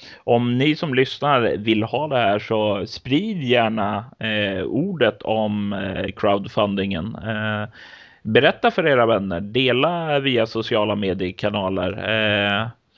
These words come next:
det finns informationssida på bortom punkt nu. Eh, jag kan lägga upp en länk till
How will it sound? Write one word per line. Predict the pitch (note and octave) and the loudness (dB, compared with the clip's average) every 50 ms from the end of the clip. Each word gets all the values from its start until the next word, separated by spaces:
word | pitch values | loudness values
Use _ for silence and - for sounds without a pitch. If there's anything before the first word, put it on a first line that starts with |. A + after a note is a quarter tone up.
| _ _ _ _ _ _ _ _ _ _ - | _ _ _ _ _ _ _ _ _ _ -8
det | - B2 B2 C3+ C#3 | 2 4 6 6 6
finns | C3 - D#3 C#3 C3+ B2+ B2+ B2 - - B2+ | 4 2 -2 -2 -2 -2 -4 -4 -6 -2 0
informationssida | A#2+ A2 G#2+ G#2+ D3+ C#3+ B2+ B2 D3+ C#3 C3 C3 B2+ - - D3 C3+ B2 A2+ A2 - - - D#3+ D3+ D#3 E3+ D#3+ D#3+ B2+ | 0 2 2 0 0 -2 -2 -2 -2 0 0 0 0 2 0 0 0 0 -2 -4 -8 -10 -6 -6 -6 -4 0 4 2 2
på | - - B2+ B2 A#2+ A2+ A2 G#2+ A2 G#2+ | 4 4 4 4 6 6 6 6 4 2
bortom | G#2+ A2 A#2+ - C#3+ B2+ - - - B2+ A#2+ A#2 | 0 -6 -2 0 0 0 0 0 0 0 0 0
punkt | - C3 B2+ A#2+ A2 A2 - - | -2 -2 -2 0 -2 -6 -8 -6
nu. | C3 D3+ F3 F#3 E3+ C3 G#2 G2 G2+ A2 A#2+ C3 - | -2 0 0 0 0 0 -2 -2 -2 -4 -4 -6 -4
Eh, | A2+ A2+ G#2+ G#2 | -2 0 2 2
jag | G#2 G#2+ A2+ A#2+ C3 C3 B2+ B2+ B2 B2 B2 B2 B2+ B2+ | 4 4 4 4 2 2 2 2 2 2 2 0 -2 -2
kan | - D3 C#3 C3+ C3 | -2 -2 -2 0 2
lägga | C#3+ C#3 B2+ B2 A#2+ | 0 2 4 4 2
upp | A#2+ A#2+ - - | 2 2 0 -2
en | A2+ A2+ A2+ G#2+ | 0 0 0 -2
länk | G2+ - F2+ A2 A2+ A2+ C3+ D#3 D#3 - | -2 -2 0 0 0 0 0 -2 -4 -4
till | - - A2+ G#2+ G2+ F#2+ | -2 0 0 0 0 -2